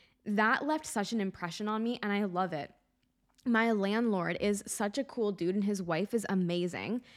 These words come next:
And she technically isn't our landlord, but he is. But she is just as helpful. And we have, like, such a good relationship. And, like, I feel so safe where I live because of it. And I will not leave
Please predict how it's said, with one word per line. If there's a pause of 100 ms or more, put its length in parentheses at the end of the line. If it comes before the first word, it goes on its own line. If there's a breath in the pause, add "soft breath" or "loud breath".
(380 loud breath)
And
she
technically
isn't
our
landlord,
but
he
is.
But
she
is
just
as
helpful.
And
we
have,
like, (320 loud breath)
such
a
good
relationship.
And, (520 soft breath)
like,
I
feel
so
safe
where
I
live
because
of
it.
And
I
will
not
leave